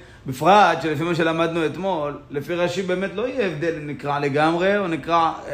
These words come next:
חצי, זה לא משנה. הבעיה של רש"י זה עם החוט, לא עם החתיכה. אז לכן, לפי רש"י, שכתוב נקרעה הטלית, הנה חינמין, עם החתך.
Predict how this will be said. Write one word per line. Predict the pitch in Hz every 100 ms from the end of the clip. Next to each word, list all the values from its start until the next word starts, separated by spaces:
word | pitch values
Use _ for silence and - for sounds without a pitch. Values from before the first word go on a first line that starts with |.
| 143
חצי, | 170 170 160
זה | 143
לא | 165
משנה. | 180 220 180 131 - - - -
הבעיה | 131 156 185
של | 190
רש"י | 196 185
זה | 180
עם | 185
החוט, | 185 - -
לא | 180
עם | 226
החתיכה. | 196 202 160 139 - - - - - -
אז | 131
לכן, | 147 151 202 190
לפי | 175 190
רש"י, | 190 180 190
שכתוב | 156 160 175
נקרעה | 175 175 180
הטלית, | 180 165 143 139
הנה | 175 208
חינמין, | 240 285 349 339
עם | 277
החתך. | 269 349 339 233